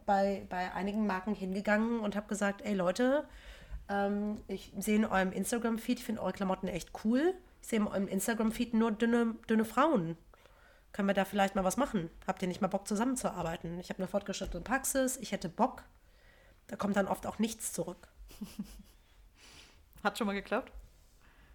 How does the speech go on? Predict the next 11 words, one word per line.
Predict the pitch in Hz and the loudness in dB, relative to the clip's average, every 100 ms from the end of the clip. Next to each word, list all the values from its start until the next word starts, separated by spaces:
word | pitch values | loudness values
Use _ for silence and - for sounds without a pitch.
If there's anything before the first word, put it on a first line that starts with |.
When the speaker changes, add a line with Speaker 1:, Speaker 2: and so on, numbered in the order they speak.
| - - _ | -20 -20 _
Speaker 1:
Ähm, | 208 202 196 196 196 196 196 190 190 196 - - - - | 2 4 4 2 2 2 2 0 0 -2 -4 -18 -20 -8
ich | - 247 | -4 -2
hab | 254 | -2
tatsächlich | 233 233 226 220 | -2 -2 -2 0
gerade | - 214 | 4 4
eine | 202 185 | 4 2
Anfrage | 190 208 - 208 220 214 | 2 0 0 0 0 -4
aus | 196 | -4
genau | 190 180 | -2 0
dem | 165 | 0
Grund. | 165 208 294 - | -4 -2 -4 -6